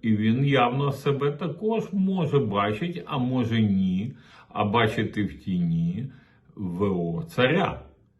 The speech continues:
Тому конфігурація без Арахамії, як на мене, на сьогодні не працююча.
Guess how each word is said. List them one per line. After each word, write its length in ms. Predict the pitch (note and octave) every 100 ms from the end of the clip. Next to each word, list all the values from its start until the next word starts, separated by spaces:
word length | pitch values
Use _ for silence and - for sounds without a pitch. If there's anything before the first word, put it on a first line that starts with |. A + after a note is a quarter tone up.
| _ _ -
Тому 880 | G2 G2 G2 G#2+ A2 A2 G#2 - - - _ _ _ _ _ _ - F#2 D#2+ -
конфігурація 960 | A2 G#2+ A#2+ A#2 C3 D#3 D3+ - A#2+
без 340 | A2 A2+ A#2 B2
Арахамії, 800 | B2+ A#2+ - F#3 G3+ D3 A#2
як 260 | A2+ A2+ -
на 140 | A#2+
мене, 380 | A#2+ C#3+ D#3 C#3
на 220 | A#2+ A#2
сьогодні 580 | G#2+ A#2 G#2+ C#3+ A#2+ A#2+
не 260 | A2 A2+ C#3+
працююча. 1080 | C#3+ C#3+ C#3 - A#2 G2 F#2+ F2 - -